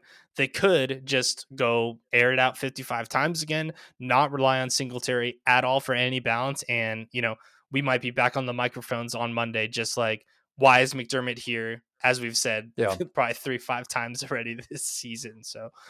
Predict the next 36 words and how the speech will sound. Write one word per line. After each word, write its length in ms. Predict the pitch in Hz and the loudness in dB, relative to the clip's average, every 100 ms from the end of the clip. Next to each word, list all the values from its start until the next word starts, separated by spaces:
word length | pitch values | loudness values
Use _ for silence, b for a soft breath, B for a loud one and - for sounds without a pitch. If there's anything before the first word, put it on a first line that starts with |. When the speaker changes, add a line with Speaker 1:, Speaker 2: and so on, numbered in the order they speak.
| B | B
Speaker 2:
Yeah. 400 | 117 117 120 113 | -2 2 2 2
Speaker 1:
um, 220 | 107 110 - _ _ _ - 139 | -4 -10 -18 _ _ _ -18 -10
that, 320 | 139 131 147 | -4 -4 0
that's, 420 | 156 160 160 - 147 | 4 4 2 -4 0
that, 140 | 143 139 | 0 6
I'm 220 | 147 143 | 6 6
tuning 360 | - 147 127 117 | 2 2 0 -4
into 160 | 117 | -4
that 200 | 113 107 | -4 -4
game. 140 | 117 113 | -4 -6
I 60 | |
can't 200 | 113 131 | -2 -2
wait 160 | 117 110 | 0 -4
to 80 | 113 | -4
watch 280 | 107 107 - | -10 -10 -14
it. 120 | 104 _ _ _ _ _ _ _ _ - | -16 _ _ _ _ _ _ _ _ -14
Next 280 | - 165 - | 0 2 2
Speaker 2:
Agreed. 180 | 110 113 | 0 -4
Speaker 1:
game. 200 | 110 113 _ b b b b _ | -4 -10 _ b b b b _
Um, 480 | 127 120 113 110 113 | 4 4 2 0 -2
this 160 | 151 | -2
game 160 | - 113 | -2 -4
fucking 340 | - 113 107 | -6 -10 -8
sucks. 380 | 117 117 113 - | -10 -10 -10 -10
Giants 720 | 135 143 147 170 180 180 - - | -4 4 6 6 2 -2 -4 -2
at 380 | 139 139 147 151 | 2 2 2 -2
Philadelphia. 840 | - 143 143 127 117 117 117 117 113 b b | -6 -2 0 2 0 0 -4 -4 -6 b b
Philadelphia 640 | - 160 160 147 147 135 127 | 0 2 4 4 4 2 2
is 240 | 131 123 | 2 -2
a 80 | 117 | -4
ten 360 | - - 156 156 | -6 -4 -4 -4
point 380 | - 131 127 | -4 -4 -4
fucking 460 | - - 120 - 117 | -10 -8 -8 -8 -12
favorite 420 | - 113 110 107 | -4 -4 -4 -2
at 160 | 107 110 | -2 -2
home. 380 | 120 117 117 | -2 -2 -2